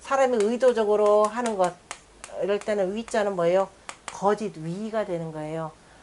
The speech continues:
모든 것은 지극히 자연스럽게 이루어지는데 의도적, 자기적으로 하면 이건 거짓이다 이렇게 표현하는 것이죠. 그래서 위라고 하는 거 그래서 위가 되고 그다음에 뭐예요? 사람들이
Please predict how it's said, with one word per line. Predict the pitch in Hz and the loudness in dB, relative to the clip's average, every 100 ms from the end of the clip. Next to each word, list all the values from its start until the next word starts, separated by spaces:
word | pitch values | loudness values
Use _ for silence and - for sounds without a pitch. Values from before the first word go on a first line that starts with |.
| - | -4
모든 | 190 226 262 | 0 2 2
것은 | 254 254 262 | 0 0 -2
지극히 | - - 208 247 254 262 262 - 247 | -4 -12 -8 -4 -2 -4 -6 -10 -12
자연스럽게 | 185 185 202 226 262 254 240 233 220 | -8 -4 -2 0 -2 -4 -8 -6 -6
이루어지는데 | 220 214 196 185 185 | -4 -4 -4 -6 -6
의도적, | 180 233 233 220 214 | -6 -4 -2 -2 -4
자기적으로 | - 196 208 208 196 185 | -8 -10 -8 -6 -4 -6
하면 | 175 | -8
이건 | 180 202 185 | -8 -10 -6
거짓이다 | 170 190 214 - 208 202 | -8 -8 -12 -12 -8 -6
이렇게 | 185 175 175 | -6 -10 -16
표현하는 | - 175 156 160 | -14 -12 -12 -12
것이죠. | 160 165 - 185 170 _ _ | -12 -12 -10 -10 -10 _ _
그래서 | 175 165 | -12 -10
위라고 | 175 208 226 220 196 | -8 -8 -6 -6 -6
하는 | 175 160 165 | -6 -8 -8
거 | 160 175 233 - - - - - | -4 -4 -6 -10 -20 -20 -20 -18
그래서 | - 190 | -2 2
위가 | 190 190 226 254 254 240 | 2 2 -2 -2 -2 -2
되고 | 220 214 226 | 0 0 0
그다음에 | 226 220 202 208 | 0 0 0 0
뭐예요? | 202 180 185 226 226 | 0 0 2 0 -2
사람들이 | 240 247 226 220 254 285 | -4 -2 -2 -6 -2 -2